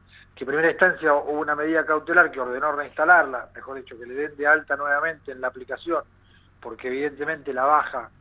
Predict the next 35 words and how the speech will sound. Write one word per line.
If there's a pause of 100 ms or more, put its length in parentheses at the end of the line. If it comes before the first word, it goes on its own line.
es
decir,
el
despido, (340)
era
por,
fue
por, (140)
como
consecuencia,
como
represalia
por
haber (240)
formado
un
sindicato, (560)
y
la
Cámara
efectivamente
revocó
ese
fallo,
pero
no (280)
por
entender
que
había
o
no
había
relación
laboral.